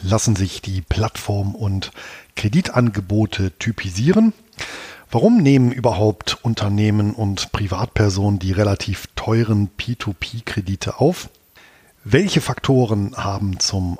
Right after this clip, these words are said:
Aufschwung des Sektors in den zweitausendzehner Jahren geführt? Warum kam es gerade zuletzt zu Pleiten und Betrugsfällen und wie können sich Anleger davor schützen?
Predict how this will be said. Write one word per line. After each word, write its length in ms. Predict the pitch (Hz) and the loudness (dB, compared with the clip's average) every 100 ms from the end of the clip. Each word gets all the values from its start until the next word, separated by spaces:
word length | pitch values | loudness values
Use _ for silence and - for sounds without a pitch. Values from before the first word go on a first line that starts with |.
| _ | _
Aufschwung 480 | - 156 - - 113 | -2 0 -2 0 2
des 160 | 104 - | 2 -2
Sektors 640 | 110 - 104 92 90 - | -6 -4 -2 -2 -4 -6
in 240 | 120 107 | -4 -2
den 320 | 101 98 92 87 | 0 0 0 -4
zweitausendzehner 1160 | - - 95 - 98 98 92 - - 135 131 | -8 -6 -6 -6 -8 -8 -8 -6 -2 2 4
Jahren 420 | 104 98 101 95 | 4 2 2 0
geführt? 500 | 87 - - 175 180 - _ - - _ _ _ - | -4 -8 0 0 0 -12 _ -20 -20 _ _ _ -4
Warum 240 | 110 180 | 0 2
kam 240 | 139 139 | 4 4
es 400 | 139 120 - - | 4 2 -2 -4
gerade 300 | - 101 110 | -8 -6 -4
zuletzt 460 | - 113 165 - - | -2 0 0 0 -4
zu 120 | 131 | -6
Pleiten 460 | 113 123 110 120 113 | -2 2 2 0 -2
und 180 | 117 - | -4 -6
Betrugsfällen 720 | - - 175 - 139 139 143 | -6 -6 -6 0 4 4 2
und 300 | 110 95 101 | -2 -6 0
wie 100 | 190 | 0
können 300 | - 127 120 | 2 2 2
sich 320 | 107 98 - | 2 -2 -4
Anleger 580 | 110 113 107 101 98 90 | -2 0 0 2 0 -2
davor 480 | 82 95 90 92 85 | -4 -6 -6 -8 -6
schützen? 520 | - 156 - 160 | -2 -2 2 0